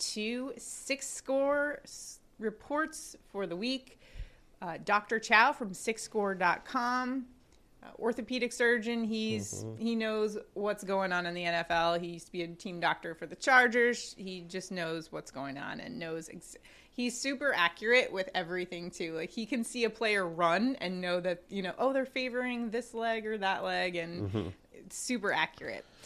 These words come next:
Speaker 1: So he came out with an article on six score dot com, five injured players to avoid in your draft.
Speaker 2: Mm-hmm.
Speaker 1: So I thought this would be a great thing to talk about here on the podcast, uh, because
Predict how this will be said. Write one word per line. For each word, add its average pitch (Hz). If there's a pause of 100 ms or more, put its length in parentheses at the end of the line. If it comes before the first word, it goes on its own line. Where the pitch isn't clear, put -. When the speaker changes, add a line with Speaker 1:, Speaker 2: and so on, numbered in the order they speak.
(220)
Speaker 1:
So 160 (200)
he 254
came 330
out 285
with 254
an 262
article 180 (380)
on 180
six -
score 226
dot 226
com, 160
five 214
injured 214
players 175
to -
avoid 160
in 175
your 156
draft. 151
Speaker 2:
Mm-hmm. 123
Speaker 1:
So 180
I 165
thought 170
this 196
would 196
be 180
a 170
great 165
thing 165
to 151
talk -
about -
here 156
on 156
the 165
podcast, - (260)
uh, - (100)
because 185